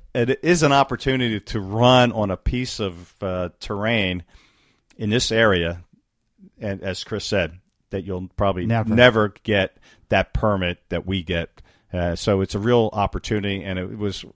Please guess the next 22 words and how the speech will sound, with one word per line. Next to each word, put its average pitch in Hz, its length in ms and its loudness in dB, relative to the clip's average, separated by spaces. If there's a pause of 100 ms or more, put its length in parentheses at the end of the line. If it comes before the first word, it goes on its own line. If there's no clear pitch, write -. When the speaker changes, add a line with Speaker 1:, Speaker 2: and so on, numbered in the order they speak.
(120)
Speaker 1:
only, 135 360 4
again, 95 440 0 (560)
we 104 120 -2
love 110 300 0
Arlington 117 500 4
County, 117 400 2 (120)
Speaker 2:
<laughs> - 80 -8
Speaker 1:
uh, 98 380 2 (340)
because 101 480 0
they, 110 680 2
uh, 101 280 2 (160)
accommodate 101 680 0
us 95 320 -2 (120)
to 95 420 -6
keep 113 320 -4
Lee 107 220 -2
Highway 101 600 0 (540)
open 113 320 0
a 107 60 0
little 104 240 -2
bit 98 160 -4
longer 101 500 -2